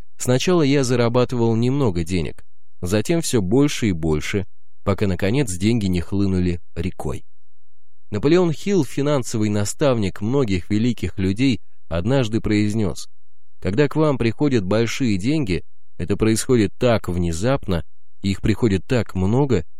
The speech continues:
что вы начинаете удивляться, где же они прятались все эти годы». Со мной именно так и случилось. До сих пор помню тот день, когда я осознал, что действительно добился финансового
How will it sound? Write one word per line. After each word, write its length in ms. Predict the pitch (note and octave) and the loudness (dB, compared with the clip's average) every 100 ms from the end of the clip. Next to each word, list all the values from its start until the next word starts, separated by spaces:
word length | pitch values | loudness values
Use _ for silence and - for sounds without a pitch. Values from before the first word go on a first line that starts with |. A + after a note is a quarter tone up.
| - - | -8 -8
что 200 | - G2+ | -2 2
вы 80 | G#2 | 2
начинаете 540 | G#2 G#2+ G#2+ G2+ G2+ | 2 0 0 0 0
удивляться, 600 | F#2 G#2 A2+ G#2 - D#2+ - - - | 2 2 2 0 0 -4 -6 -8 -6
где 300 | F#2+ B2 D3 | 0 2 4
же 140 | A2 | 4
они 200 | G2+ G2+ | 2 2
прятались 540 | F#2 B2 B2 A#2+ G#2+ - | 2 2 2 2 0 -2
все 280 | - A2 F#2 | -2 0 0
эти 160 | - | 0
годы». 320 | F#2 F2+ D2 - - - - - - | 0 0 -2 -6 -8 -8 -8 -8 -2
Со 180 | B2 | 0
мной 200 | C#3 F3+ | 4 4
именно 380 | - E3+ D3+ C#3+ | 4 2 2 2
так 260 | C3+ B2+ - | 2 0 -2
и 40 | |
случилось. 680 | G2 G2+ F2+ - A1+ - - - - - | -2 -2 -2 -2 -4 -4 -8 -8 -8 -8
До 160 | F#2+ G#2 | 0 2
сих 240 | - G2 | 2 0
пор 240 | - C#3+ G#2 | 4 4 4
помню 360 | A#2+ G2+ F#2 | 2 2 0
тот 240 | - F2 D#2 | -2 -4 -2
день, 280 | G2+ C3 C3+ - - - | 0 0 -2 -6 -8 -4
когда 240 | F#2+ F#2+ | -2 0
я 100 | F#2 | 0
осознал, 460 | - F2+ E2+ A#2+ A2+ | 0 -2 0 0 0
что 200 | - G#2 | -2 -2
действительно 720 | F2 E2 G#2+ A#2 - B2 G2 | 0 -2 -2 -2 0 0 0
добился 560 | F#2 F2 G2 - G#2+ | 0 2 0 0 0
финансового 960 | F#2 G#2 F2+ F2 F2 E2+ F#2 E2+ E2 | 0 -2 0 0 -2 -2 -2 -2 0